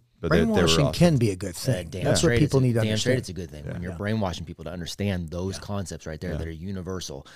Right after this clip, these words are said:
Speaker 3: that, you know what, you're just gonna keep, every time you fail, awesome. Dude, you're one step closer. You
Speaker 2: Yep.
Speaker 3: just keep being consistent. You're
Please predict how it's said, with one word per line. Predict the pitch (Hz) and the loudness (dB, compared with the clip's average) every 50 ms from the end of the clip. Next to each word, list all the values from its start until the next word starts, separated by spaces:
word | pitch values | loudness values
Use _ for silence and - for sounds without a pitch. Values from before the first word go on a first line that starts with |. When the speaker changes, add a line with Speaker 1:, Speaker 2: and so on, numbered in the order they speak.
| - - - - | -20 -20 -16 -12
Speaker 3:
that, | 80 80 | -12 -12
you | 69 71 76 76 | -10 -12 -12 -10
know | 82 | -8
what, | 87 90 - - | -8 -10 -10 -10
you're | - 90 | -10 -10
just | 85 - | -8 -8
gonna | - 87 80 | -8 -10 -10
keep, | 76 - - - - _ - 67 - _ _ | -10 -12 -14 -16 -16 _ -20 -20 -20 _ _
every | 90 87 101 95 | -10 -10 -8 -6
time | - 95 90 | -6 -6 -6
you | 87 78 | -6 -8
fail, | - - 95 92 87 78 - _ _ _ | -8 -6 -6 -6 -6 -8 -12 _ _ _
awesome. | 98 82 85 87 - 69 65 - - | -8 -8 -6 -6 -8 -10 -14 -16 -14
Dude, | 92 92 80 - - | -14 -12 -12 -12 -14
you're | 90 82 | -14 -14
one | 80 85 95 98 95 87 | -14 -12 -10 -10 -8 -8
step | 76 - - 87 - - | -6 -6 -6 -6 -8 -8
closer. | - 98 87 78 - 71 - - | -10 -10 -10 -10 -10 -12 -16 -16
You | - 95 | -10 -8
Speaker 2:
Yep. | 107 | -6
Speaker 3:
just | 82 - - | -6 -6 -8
keep | - - 98 82 | -10 -12 -10 -8
being | 90 87 80 73 | -8 -8 -10 -10
consistent. | 76 71 - - - - _ _ | -12 -16 -18 -20 -20 -20 _ _
You're | 95 95 | -12 -10